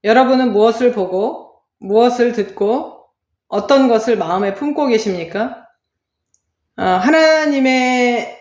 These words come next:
일을 할 때, 하나님의 뜻을 쫓아가려고 할 때, 우리가 믿음의 눈을 열어서 보이지 않는 것을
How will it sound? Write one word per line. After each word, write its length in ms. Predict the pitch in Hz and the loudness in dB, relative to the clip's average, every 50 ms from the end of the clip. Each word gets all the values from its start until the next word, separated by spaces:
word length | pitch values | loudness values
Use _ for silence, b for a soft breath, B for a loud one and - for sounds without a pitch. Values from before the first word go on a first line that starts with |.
| _ _ _ _ | _ _ _ _
일을 280 | - 208 208 214 220 220 | -6 -4 -2 0 0 0
할 180 | 285 294 - | -2 -4 -4
때, 280 | - 214 208 208 185 160 | -4 -2 -2 -2 -4 -6
하나님의 1040 | 160 160 226 262 285 294 294 285 285 277 269 262 254 254 254 247 240 220 - - - - - _ _ _ _ _ _ - | -6 -4 0 2 2 2 2 2 2 2 2 2 2 2 2 2 0 0 -2 -6 -12 -18 -20 _ _ _ _ _ _ -12
뜻을 280 | - 277 - 294 269 240 | -12 -8 -4 -4 -4 -4
쫓아가려고 580 | 294 302 - - 302 262 247 226 220 208 202 | -4 -6 -4 -2 0 2 2 2 2 2 0
할 180 | 196 190 190 190 | -2 -2 -2 0
때, 480 | - 247 233 202 165 147 156 - _ _ _ _ _ _ _ _ _ _ _ _ _ _ _ _ _ _ _ _ _ _ _ _ _ | 0 0 0 0 -4 -8 -14 -18 _ _ _ _ _ _ _ _ _ _ _ _ _ _ _ _ _ _ _ _ _ _ _ _ _
우리가 260 | - 214 226 240 240 214 | -2 2 2 4 4 2
믿음의 480 | 208 254 277 247 330 320 320 320 311 262 | 2 2 2 2 2 2 4 2 2 2
눈을 600 | 254 254 254 262 262 262 262 254 254 - - - - _ _ _ _ _ - | 2 2 2 2 2 2 0 -2 -2 -6 -14 -20 -20 _ _ _ _ _ -6
열어서 960 | 208 214 220 240 254 247 247 214 190 214 226 220 175 156 151 151 - - _ _ _ _ _ _ _ _ _ _ _ _ _ _ _ _ _ _ _ _ _ _ _ _ _ _ _ _ _ _ _ | -2 0 2 4 2 2 2 0 0 0 0 0 -2 -6 -10 -14 -18 -20 _ _ _ _ _ _ _ _ _ _ _ _ _ _ _ _ _ _ _ _ _ _ _ _ _ _ _ _ _ _ _
보이지 320 | - - 269 302 302 269 339 | 2 4 4 4 4 4 4
않는 380 | 320 311 311 311 311 302 294 | 2 2 0 -2 -4 -4 -2
것을 680 | 277 277 269 277 - 294 277 277 277 277 - - - - | 0 0 0 -2 -2 -4 -4 -4 -4 -4 -6 -10 -12 -16